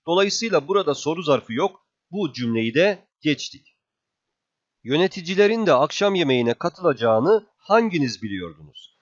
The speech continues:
Şimdi hanginiz diye bir soru zarfı yok. Bu bir soru zamiridir. Buna bir yanıt vermemiz gerekirse yanıtımız ya bir isim ya da bir zamir olacaktır. Atıyorum ben biliyordum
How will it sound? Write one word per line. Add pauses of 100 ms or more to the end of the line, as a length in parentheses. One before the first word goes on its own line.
(120)
Şimdi
hanginiz
diye
bir
soru
zarfı
yok. (200)
Bu
bir
soru
zamiridir. (280)
Buna
bir
yanıt
vermemiz
gerekirse
yanıtımız
ya
bir
isim (220)
ya
da
bir
zamir
olacaktır. (200)
Atıyorum (380)
ben
biliyordum